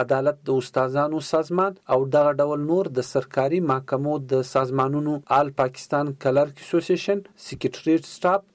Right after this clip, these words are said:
پاکستان میډیکل اسوسییشن، پیرا میډیکل سټاف او نور یو شمیر تنظیمونو ته د احتجاجونو په هکله باندې له دوی څخه تفصیلات غوښتي وو. په دې ترڅ کې مرستیال سرکاري وکیل شیخ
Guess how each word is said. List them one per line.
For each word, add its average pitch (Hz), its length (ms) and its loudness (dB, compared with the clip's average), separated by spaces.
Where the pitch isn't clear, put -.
پاکستان 147 600 -2
میډیکل 143 460 -2
اسوسییشن، 175 600 -2
پیرا 143 400 2
میډیکل 160 480 -2
سټاف 185 340 -2
او 135 260 2
نور 147 320 -2
یو 190 80 2
شمیر 127 380 -2
تنظیمونو 139 580 -2
ته 147 160 2
د 131 160 4
احتجاجونو 131 720 0
په 147 140 2
هکله 143 340 -2
باندې 151 280 -4
له 123 160 0
دوی 143 220 0
څخه 143 180 0
تفصیلات 139 640 0
غوښتي 147 420 -2
وو. 151 160 2
په 127 120 0
دې 147 100 0
ترڅ 147 180 -4
کې 135 160 -2
مرستیال 131 520 -2
سرکاري 143 520 0
وکیل 143 400 -2
شیخ 131 340 2